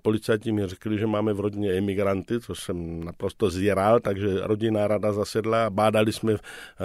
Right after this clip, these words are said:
ve starých zápisech, rodinných kronikách, kdy, kde, kdo někam jel a pak maminka přišla na to, že, eh, je, její teta, čili moje prateta, dědečková sestra se vdala za Rakouska a Uherska do Vídně, takže to bylo ono.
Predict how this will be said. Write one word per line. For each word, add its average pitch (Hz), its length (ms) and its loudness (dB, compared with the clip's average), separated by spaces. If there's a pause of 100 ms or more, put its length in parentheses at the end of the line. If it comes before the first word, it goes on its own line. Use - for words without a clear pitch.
(280)
ve 110 120 2
starých 113 580 0 (360)
zápisech, 110 800 2
rodinných 110 380 4
kronikách, 113 480 2
kdy, 104 500 0
kde, 120 480 4
kdo 113 220 4
někam 120 380 2
jel 117 240 6
a 120 40 6
pak 110 280 -6
maminka 110 420 -2
přišla 117 380 -4
na 110 120 0
to, 110 160 2
že, 113 180 0 (400)
eh, - 40 -6 (300)
je, 104 280 2 (100)
její 110 400 2
teta, - 380 2
čili 107 280 -4
moje 101 280 4
prateta, 120 760 -2 (360)
dědečková 117 600 2
sestra 117 420 -2
se - 140 -2
vdala 110 420 6
za 104 160 4
Rakouska 110 460 0
a 104 40 4
Uherska 101 400 0
do 95 140 4
Vídně, 82 380 -2
takže 78 280 -4
to 110 100 2
bylo 98 280 4
ono. 76 140 -4